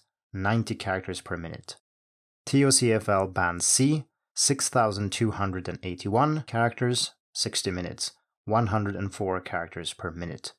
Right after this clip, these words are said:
The procedure here is the same, but the structure of the exam is different. There are three proper bands, not including novice,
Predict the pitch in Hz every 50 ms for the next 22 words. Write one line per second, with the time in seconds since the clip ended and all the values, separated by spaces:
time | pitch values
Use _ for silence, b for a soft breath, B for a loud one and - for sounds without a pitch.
0 | _ _ _ _ _ _ _ _ _ _ _ _ _ - 127 131 - 160 156 160
1 | - 185 165 143 131 113 95 98 95 95 92 90 - 98 - - 95 95 120 139
2 | 135 113 - 131 113 113 - 110 104 104 - - 147 143 - - - - 131 117
3 | 120 117 95 113 123 110 127 156 143 107 92 90 87 87 87 85 85 - 85 -
4 | - - 82 - - - - _ _ _ _ _ _ _ - 113 117 127 131 107
5 | 120 120 117 - - - 156 165 160 - - 165 113 117 104 92 90 - 87 82
6 | 92 98 110 - - - 110 113 110 - 110 101 - 104 92 87 87 90 98 110
7 | 95 92 82 - 120 -